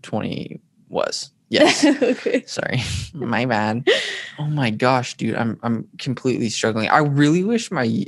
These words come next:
Speaker 1: um, MacBook was connected
Speaker 2: To
Speaker 1: to
Speaker 2: your phone.
Speaker 1: Oh, baby. Oh, baby. So we've got it. I pulled it up right here.
Speaker 2: Oh my God.
Speaker 1: So Khalil Roundtree, freaking
Speaker 2: <laughs>
Speaker 1: animal. He's playing, he's gonna be fighting,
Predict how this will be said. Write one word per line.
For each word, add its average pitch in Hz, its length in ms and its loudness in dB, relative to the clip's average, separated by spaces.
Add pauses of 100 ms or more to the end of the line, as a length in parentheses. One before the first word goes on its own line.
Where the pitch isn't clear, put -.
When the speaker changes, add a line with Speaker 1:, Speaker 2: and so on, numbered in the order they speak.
(120)
Speaker 1:
um, 82 400 -6 (520)
MacBook 120 640 2
was 123 220 0 (180)
connected 107 920 -2 (300)
Speaker 2:
To - 60 -12
Speaker 1:
to 269 100 4
Speaker 2:
your 214 100 4
phone. 202 140 -8
Speaker 1:
Oh, 180 300 8
baby. 135 640 4 (320)
Oh, 165 260 6
baby. 127 540 4
So 131 160 6
we've 139 200 6
got 123 340 6
it. - 180 2
I 143 120 6
pulled 139 300 4
it 123 80 4
up 117 160 4
right 127 240 6
here. 117 200 4
Speaker 2:
Oh 104 120 2
my 202 140 4
God. 233 260 0
Speaker 1:
So 170 140 6
Khalil 170 500 4
Roundtree, 139 800 0
freaking 170 720 0
Speaker 2:
<laughs> - 60 -20
Speaker 1:
animal. 139 800 2 (240)
He's 139 160 0
playing, 151 260 0
he's 135 240 0
gonna 147 160 -2
be 135 100 4
fighting, 131 460 0